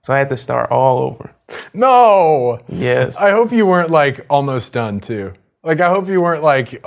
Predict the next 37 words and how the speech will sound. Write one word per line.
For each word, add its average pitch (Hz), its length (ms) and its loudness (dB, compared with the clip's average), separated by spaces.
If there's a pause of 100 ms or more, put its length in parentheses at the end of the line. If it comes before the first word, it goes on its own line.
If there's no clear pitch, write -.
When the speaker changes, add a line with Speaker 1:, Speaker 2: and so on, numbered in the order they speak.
(140)
Speaker 2:
pretty 147 160 2
much 127 180 -2
finished 113 380 -6
and 120 80 -8
you 120 80 -2
had, 117 100 -2
like, 113 140 -2
one 110 200 -6
scene 104 280 -12
left. 98 380 -20
Speaker 1:
Luckily, 139 300 2
I 127 80 2
was 120 220 -4
just 127 300 -4
starting. - 420 -4 (100)
Speaker 2:
<laughs> - 100 -6
Okay. - 500 -8 (1120)
That's, 170 400 0
that's 175 280 0
probably 175 600 2
out 151 200 4
of, 139 160 0
like, 139 280 0
Epic 131 360 -4
Brick 123 220 -6
Films, 117 600 -8 (260)
you 123 100 -8
know, 117 120 -2
worst 120 320 -2
things 135 200 -4
that 123 80 -8
could 117 120 -8
happen 113 340 -2
when 104 160 -6
making 107 340 -8
a 95 80 -12
Lego 95 560 -10